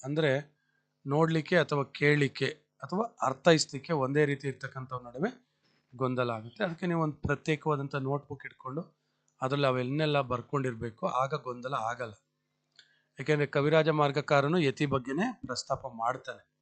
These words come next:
ಯತಿ ಎಂ ಪಿಕ್ಕರ್ ಅಂತ ಹೇಳ್ಬಿಟ್ಟು. ಆ ಎರಡನೇ ಪ್ರಶ್ನೆಗೆ ಸ್ವಲ್ಪ ಹೆಚ್ಚಿನ ವಿವರಣೆಯನ್ನೇ ನಾನು ನಿಮಗೆ ಕೊಟ್ಟಿದ್ದೀನಿ. ಏನಾದ್ರು ಡೌಟ್ ಇದ್ರೆ ನೀವು ಕೇಳಬಹುದು.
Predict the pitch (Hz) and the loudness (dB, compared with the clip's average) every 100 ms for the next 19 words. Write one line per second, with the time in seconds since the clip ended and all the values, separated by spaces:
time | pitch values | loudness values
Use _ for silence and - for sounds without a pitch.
0 | _ _ _ _ _ _ _ _ - _ | _ _ _ _ _ _ _ _ -20 _
1 | _ _ _ _ - 147 139 151 139 131 | _ _ _ _ -4 -2 2 2 2 -2
2 | - - 143 120 110 120 110 98 101 - | -10 -2 0 0 -2 -6 -6 -8 -10 -12
3 | - _ _ _ _ _ _ _ _ _ | -14 _ _ _ _ _ _ _ _ _
4 | _ _ _ _ _ _ _ _ _ _ | _ _ _ _ _ _ _ _ _ _
5 | _ - _ _ _ _ _ _ _ _ | _ -20 _ _ _ _ _ _ _ _
6 | - 123 127 127 147 139 135 - 139 127 | -10 -4 -4 -2 -2 0 -2 -2 -2 -2
7 | 131 120 127 117 110 120 - 143 131 123 | -4 -2 -2 0 -2 -6 -6 -4 -2 -2
8 | 131 127 123 120 120 117 117 117 - 117 | -2 -2 -4 -8 -10 -10 -12 -14 -16 -14
9 | 113 113 175 214 _ _ _ _ _ - | -12 -8 -10 -10 _ _ _ _ _ 2
10 | 147 143 131 135 131 123 117 117 123 220 | 6 8 8 6 6 2 0 0 0 -2
11 | - 120 110 101 98 98 | 0 2 4 4 2 -2